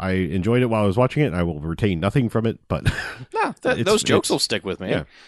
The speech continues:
Speaker 1: It, it, it's funny. <laughs> Yeah.
Speaker 2: Yeah, so, uh, there you go. Uh, go out and rent Men in Black <laughs> Four. It's totally watchable. You should watch it. It's fine. And
Speaker 1: Yep.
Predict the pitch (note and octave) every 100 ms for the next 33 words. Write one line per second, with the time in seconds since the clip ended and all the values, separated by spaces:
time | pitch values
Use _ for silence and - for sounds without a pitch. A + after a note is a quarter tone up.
0 | - - A2+ F#2+ B2 A2+ D3 D3 - -
1 | - _ - - - - - - C#3+ _
2 | _ _ _ _ E3 _ - _ - _
3 | - _ _ _ _ _ _ _ _ _
4 | _ - - - - - - A3+ C4+ -
5 | - F3+ G#3+ C3+ G2 C3 E3+ A3+ C#3+ -
6 | - G#2 G#2+ G#2 F#2+ - A2 C3+ - C#3
7 | C#3+ _ _ - F#2+ G#2+ C#3 E3 - C#3
8 | E3 D#3+ D#3 F3 G3 - G#3 A3 - C3+
9 | A3 C#3+ G2 G2 - - - C3+ D3+ E3+
10 | F#3 F#3+ C#3+ A2+ G#2 C3+ D3 D#3+ B2 G2+
11 | - D3+ D#3 F#2 F2 E2 F2 - G#2+